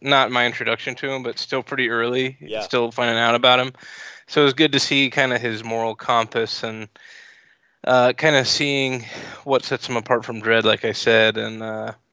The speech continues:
Speaker 1: yeah, I just enjoyed him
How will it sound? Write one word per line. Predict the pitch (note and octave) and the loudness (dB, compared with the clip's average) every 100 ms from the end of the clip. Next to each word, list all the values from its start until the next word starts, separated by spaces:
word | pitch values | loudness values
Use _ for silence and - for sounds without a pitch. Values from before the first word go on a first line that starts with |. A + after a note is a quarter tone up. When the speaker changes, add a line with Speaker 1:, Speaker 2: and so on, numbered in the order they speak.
| _ _ _ _ | _ _ _ _
Speaker 1:
yeah, | A#2+ A2+ | -4 -4
I | |
just | A2+ - - | -2 -4 -4
enjoyed | A#2 A2+ A#2 A2+ A2 A2 | -2 0 4 6 6 4
him | - A#2+ A2+ A2 G#2+ A2+ | 2 4 4 2 -2 -6